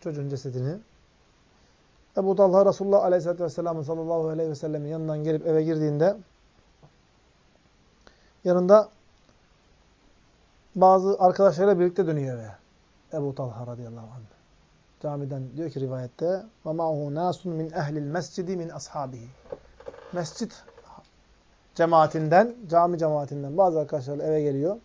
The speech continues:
Ve kâle, "Keyfe ibnî?" Kadına diyor ki hanımına, "Ço-, çocuk nasıl? Nasıl oldu çocuk?"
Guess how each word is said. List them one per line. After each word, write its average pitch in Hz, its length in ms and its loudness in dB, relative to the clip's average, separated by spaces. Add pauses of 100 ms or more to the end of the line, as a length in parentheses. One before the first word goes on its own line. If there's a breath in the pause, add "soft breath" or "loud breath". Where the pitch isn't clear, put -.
(1080)
Ve 208 60 -2
kâle, 226 300 8
"Keyfe 226 300 8
ibnî?" 160 520 2 (500)
Kadına 196 360 -2
diyor 247 140 0
ki 170 120 -6
hanımına, 147 380 -6
"Ço-, 175 340 -8
çocuk 208 280 2
nasıl? 151 240 -4 (600)
Nasıl 185 220 -6
oldu 131 200 -4
çocuk?" 123 240 -20